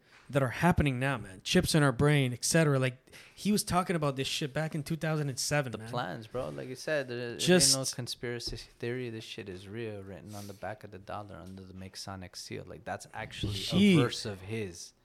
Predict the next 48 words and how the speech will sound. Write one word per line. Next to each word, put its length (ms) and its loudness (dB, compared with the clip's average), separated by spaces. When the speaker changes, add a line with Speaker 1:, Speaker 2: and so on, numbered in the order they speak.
Speaker 1:
And 160 -4
that's 220 4
why 200 6
Speaker 2:
that 80 0
Speaker 1:
I 40 2
Speaker 2:
he 60 4
Speaker 1:
was, 120 0
that's 200 2
why, 140 4
Speaker 2:
says. 60 -2
Speaker 1:
that's 180 0
why 160 4
you, 160 0
you 220 -4
saw 240 -2
me, 180 -4
like, 300 -4
blush 280 2
a 60 -2
little 200 -2
bit 160 -4
when 100 -4
I 60 -2
heard 220 0
that. 200 -2
Speaker 2:
<laughs> 280 -6
Speaker 1:
But 220 10
that's 220 4
exactly 460 4
what 120 4
I 80 4
mean, 300 0
right? 300 -2
Is 600 2
so 300 2
to 180 0
un-, 120 0
uh, 140 -2
it's 140 -8
very 360 4
unfortunate 640 -2
that 120 -8
people 440 -2
that 160 -4
cannot, 580 0
you 120 -4
cannot 440 0
say 580 -2